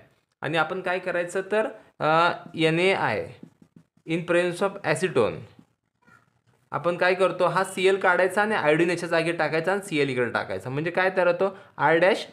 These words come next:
आय तयार होतो आणि एनएसीएल बाहेर पडतो. ही रिॲक्शन आहे ती फेंकेलस्टेन रिॲक्शन आहे.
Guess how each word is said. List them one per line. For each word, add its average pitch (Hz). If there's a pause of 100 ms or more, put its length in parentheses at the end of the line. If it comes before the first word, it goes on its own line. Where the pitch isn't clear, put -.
(300)
आय 160
तयार 131
होतो 123
आणि 160
एनएसीएल 135 (300)
बाहेर 123
पडतो. 98 (200)
ही 170
रिॲक्शन 156
आहे 160
ती 202
फेंकेलस्टेन 147
रिॲक्शन 95
आहे. 71